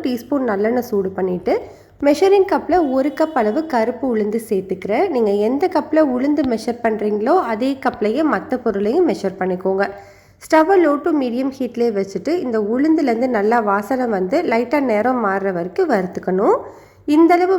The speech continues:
வறுத்த உடனே இது ஒரு பிளேட்ல மாத்தி ஆற வச்சுக்கலாம். இப்போ அதே பேன்ல இன்னும் ஒரு டீஸ்பூன் நல்லெண்ணெய் சூடு பண்ணிட்டு, மெஷரிங் கப்ல ஒரு கப் அளவு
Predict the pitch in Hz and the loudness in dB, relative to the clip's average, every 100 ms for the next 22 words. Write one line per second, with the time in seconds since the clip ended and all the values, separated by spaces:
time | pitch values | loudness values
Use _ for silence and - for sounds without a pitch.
0 | 285 233 233 254 226 214 302 302 247 214 | 2 0 0 0 0 0 0 0 0 0
1 | 220 233 240 247 208 190 311 302 202 180 | -2 -2 0 -2 -2 -2 0 2 2 -2
2 | 160 - 180 185 214 - - - - _ | -8 -10 -6 -2 -4 -4 -20 -20 -20 _
3 | _ - 311 320 349 277 254 330 330 247 | _ -2 0 4 4 4 2 -2 -2 -2
4 | 202 196 302 339 269 294 254 247 262 277 | -2 0 -2 0 0 0 2 2 0 -4
5 | 262 330 285 214 214 240 240 220 202 208 | -2 0 0 0 0 -2 -2 -2 -2 0
6 | 202 180 302 415 269 240 269 262 269 233 | -2 0 0 0 0 0 0 0 0 -2
7 | 190 269 330 240 240 285 330 320 320 247 | -2 0 0 2 2 2 2 -2 0 0
8 | 214 240 | 0 0